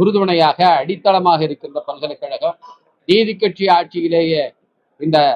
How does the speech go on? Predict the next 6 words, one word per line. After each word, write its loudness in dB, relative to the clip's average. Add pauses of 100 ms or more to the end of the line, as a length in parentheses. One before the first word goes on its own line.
(880)
நா-, 4 (120)
தமிழ்நாட்டினுடைய 0 (120)
பெருமையை 0 (540)
இந்தியாவெங்கும் 0 (460)
பரப்பிய 0 (580)
புகழ்வாய்ந்த 2